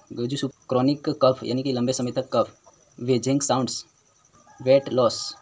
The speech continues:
एम्फाइसेमा की डायग्नोस्टिक इवैल्यूएशन, तो फर्स्ट है हिस्ट्री कलेक्शन, मेडिकल हिस्ट्री, चेस्ट एक्सरे, सीटी स्कैन, आर्टेरियल ब्लड गैस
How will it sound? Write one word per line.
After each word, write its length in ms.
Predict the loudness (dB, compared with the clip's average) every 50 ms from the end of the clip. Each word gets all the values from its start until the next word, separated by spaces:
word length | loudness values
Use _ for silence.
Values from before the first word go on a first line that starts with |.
| -20 -20 -20 -20 -20 _ _ _ _ _ _ _ _ _ -10 -8
एम्फाइसेमा 400 | -6 -2 -2 -2 0 0 -2 -2
की 120 | -2 -6
डायग्नोस्टिक 580 | -6 -2 -2 -2 0 0 -2 -2 -4 -6 -4 -2
इवैल्यूएशन, 500 | 0 0 0 0 -2 -4 -6 -8 -10 -12 -18 _ _ _ _ _ _ _ _ _ _ _ _ _ -8
तो 80 | -4 2
फर्स्ट 280 | 2 2 2 0 -6
है 140 | -8 -8 -8 -10 _ _ _ _ -6
हिस्ट्री 260 | -6 -6 -4 -6 -6
कलेक्शन, 420 | -4 -2 -2 -2 -4 -4 -8 -8 -10 -12 _ _ _ _ -8
मेडिकल 360 | -4 -2 -2 -2 0 0 0
हिस्ट्री, 420 | 0 -2 -6 -6 -6 -6 -6 -8 -8 -12 -10
चेस्ट 260 | -4 -4 -4 -2 -2
एक्सरे, 400 | -6 -6 -6 -8 -8 -8 -8 -10 -12 _ _ _ -10
सीटी 240 | -10 -6 -4 -4
स्कैन, 340 | -6 -4 -2 -2 -2 -2 0 -2
आर्टेरियल 440 | -4 -4 -2 -2 0 0 0 0 0
ब्लड 280 | -2 0 0 0 0 -2 -8 _ _ _ _ -10 -6
गैस 380 | -4 -4 -4 -4 -8 -10 -10